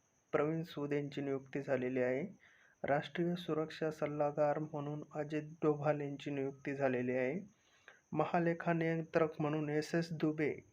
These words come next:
हे अठ्ठावीसावे आहेत. रेल्वे बोर्डचे अध्यक्ष आणि सीईओ जय वर्मा सिन्हा यांची नियुक्ती झालेली आहे. यूपीएससी केंद्रीय लोकसेवा आयोगाचे अध्यक्ष मनोज सोनी हे आहेत.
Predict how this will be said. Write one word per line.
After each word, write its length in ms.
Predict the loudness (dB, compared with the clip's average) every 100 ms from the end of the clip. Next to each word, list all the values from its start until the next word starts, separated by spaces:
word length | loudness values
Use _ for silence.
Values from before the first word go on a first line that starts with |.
| -4
हे 80 | 2
अठ्ठावीसावे 880 | 2 0 2 4 4 2 2 4
आहेत. 480 | 2 2 0 -2 -6 -20 _ _ _ _ _ _ _ -20 _ 2
रेल्वे 360 | 4 4 2
बोर्डचे 440 | 2 0 0 2 2
अध्यक्ष 560 | 2 0 2 2 2
आणि 380 | 0 0 -2 -6 -8
सीईओ 720 | -6 -6 -4 -4 0 2 2 2 -10 -2
जय 200 | 2 2
वर्मा 400 | 4 2 4 -2
सिन्हा 420 | -4 -6 -4 0
यांची 280 | 0 -2 -4
नियुक्ती 360 | -4 -4 -6 0
झालेली 360 | 0 2 2
आहे. 200 | 2 2 -2 -10 _ _ _ _ _ _
यूपीएससी 920 | -4 -4 -2 -2 -2 -6 -4 -4 -10 _ _ _ _ _ _ _
केंद्रीय 420 | -6 -4 0 2
लोकसेवा 540 | 4 2 0 -2 2 4
आयोगाचे 440 | 4 2 0 -2
अध्यक्ष 440 | -4 -2 -2 -2
मनोज 380 | -4 -4 -4 -6
सोनी 380 | -6 -4 -2 -4
हे 280 | -4 -2 0
आहेत. 440 | 0 0 -2 -4